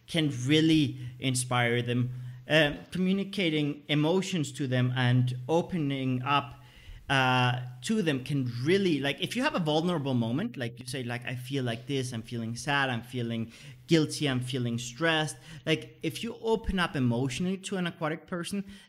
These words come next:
they're gonna get very motivated. They're gonna be, um, feel so good. They're gonna feel that connection. With them, you also have to communicate directly, like, look at them in the eyes. Like, don't be on your phone. Like, if you're on your phone like this and stuff, they're gonna feel,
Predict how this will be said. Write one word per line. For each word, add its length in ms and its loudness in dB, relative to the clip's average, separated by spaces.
they're 140 6
gonna 200 4
get 180 -2
very 120 0
motivated. 680 -2
They're 100 -2
gonna 200 -2
be, 420 0
um, 200 -10
feel 300 0
so 360 0
good. 360 0
They're 80 0
gonna 200 -2
feel 440 -4
that 260 2
connection. 600 0
With 140 0
them, 160 2
you 60 0
also 180 0
have 80 0
to 80 -4
communicate 580 0
directly, 800 2
like, 240 0
look 400 2
at 180 0
them 100 4
in 100 6
the 140 8
eyes. 320 2
Like, 180 0
don't 220 2
be 100 0
on 100 4
your 100 2
phone. 440 2
Like, 180 -2
if 140 -8
you're 80 0
on 80 0
your 120 0
phone 320 -2
like 200 -2
this 300 0
and 80 -8
stuff, 240 -10
they're 80 -4
gonna 260 -4
feel, 720 0